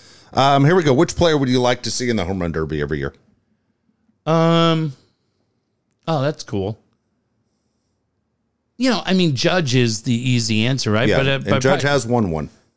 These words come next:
Speaker 2: Uh, probably Shohei.
Speaker 1: Shohei would be cool. What about Bryce Harper again?
Speaker 2: Eh, it's all right.
Speaker 1: Seen it
Speaker 2: Take him or
Speaker 1: before.
Speaker 2: leave him. Yeah, take him or leave him. Um,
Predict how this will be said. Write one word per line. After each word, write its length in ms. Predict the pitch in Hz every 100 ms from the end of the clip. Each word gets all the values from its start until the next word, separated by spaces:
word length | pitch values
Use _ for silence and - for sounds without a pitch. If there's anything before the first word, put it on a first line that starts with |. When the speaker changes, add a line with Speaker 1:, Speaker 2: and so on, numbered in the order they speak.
| _
Speaker 2:
Uh, 300 | 143 143 139
probably 300 | - 220 220
Shohei. 520 | 113 - 101 117 127 - _ _ _ _ _
Speaker 1:
Shohei 260 | - 123 113
would 40 | 92
be 100 | 85
cool. 300 | - 76 67
What 100 | 113
about 200 | 131 120
Bryce 200 | 113 110
Harper 300 | 107 98 85
again? 260 | 71 69 67 _ _ _ _ _ _ _ -
Speaker 2:
Eh, 300 | 285 285 254
it's 100 | - 131
all 80 |
right. 200 | 110 117 - -
Speaker 1:
Seen 200 | - 110
it 40 |
Speaker 2:
Take 120 | 208
him 80 | 170
or 40 | 156
Speaker 1:
before. 100 | 135
Speaker 2:
leave 100 | 135
him. 100 | 139 - _ _ _ _
Yeah, 140 | - 151
take 220 | 113 151
him 140 | 139 127
or 80 |
leave 200 | 117 117
him. 100 | 123 127 _ _ _ _ _
Um, 480 | 165 156 151 139